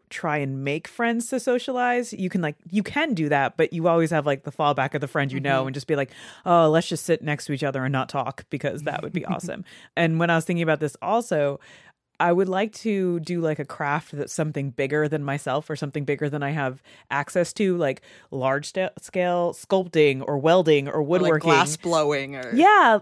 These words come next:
Speaker 1: yeah, like glass blowing, like, something big, like, with lots of equipment that seems really difficult. Like, that seems like the kind of fun, immersive thing that, like, you are going to be learning something completely new and you need some time to, like, really
Speaker 2: Mm-hmm.
Speaker 1: get into it and, like, even creating one piece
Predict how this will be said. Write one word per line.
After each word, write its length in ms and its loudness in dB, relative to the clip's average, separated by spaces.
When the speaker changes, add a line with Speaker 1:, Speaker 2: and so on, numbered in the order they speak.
Speaker 1:
yeah, 240 2
like 100 2
glass 300 0
blowing, 180 2
like, 140 -8
something 320 0
big, 480 2
like, 160 0
with 140 -2
lots 200 -4
of 80 -4
equipment 760 -2
that 100 -4
seems 260 -4
really 320 0
difficult. 560 -2
Like, 240 -4
that 440 0
seems 320 -4
like 160 0
the 100 -8
kind 240 -4
of 80 -8
fun, 680 0
immersive 540 -4
thing 260 -4
that, 140 -8
like, 180 -6
you 220 0
are 100 0
going 160 2
to 80 -6
be 100 -6
learning 320 -4
something 300 -8
completely 640 -6
new 260 -4
and 100 -6
you 120 -6
need 320 -6
some 160 -8
time 340 -6
to, 140 -6
like, 180 -8
really 480 -2
Speaker 2:
Mm-hmm. 480 -10
Speaker 1:
get 240 2
into 320 0
it 160 0
and, 100 -8
like, 220 -6
even 240 -4
creating 480 -4
one 260 -2
piece 540 -10